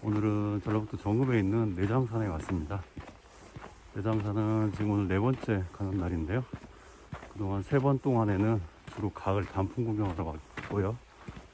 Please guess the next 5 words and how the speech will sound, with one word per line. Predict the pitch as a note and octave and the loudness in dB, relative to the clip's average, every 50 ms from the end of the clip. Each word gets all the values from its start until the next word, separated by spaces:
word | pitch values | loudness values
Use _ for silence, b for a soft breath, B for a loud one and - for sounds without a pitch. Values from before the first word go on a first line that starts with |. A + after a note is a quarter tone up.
| - - - - | -20 -20 -6 -2
겨울에 | G#2+ G2+ G#2 G2+ G#2 | 0 2 2 2 2
가기는 | G2 - F#2+ F2+ F2+ F2+ F#2 | 2 0 -2 -2 -2 -2 -2
오늘이 | F#2 F#2 F#2+ G2 F#2+ F#2 F#2 F2 | -2 0 0 0 0 0 -2 -4
처음이-, | - - - D3+ C#3 C3+ C3 A#2+ F#2 E2+ - - - G2 D#2+ D2+ D2 - | -4 -4 -2 0 0 0 0 0 -2 -6 -10 -10 -10 -8 -8 -8 -10 -6
처음입니다. | - C3 B2 B2 A#2 G2 E2+ D#2 D2+ | -4 -2 0 0 0 0 -2 -4 -4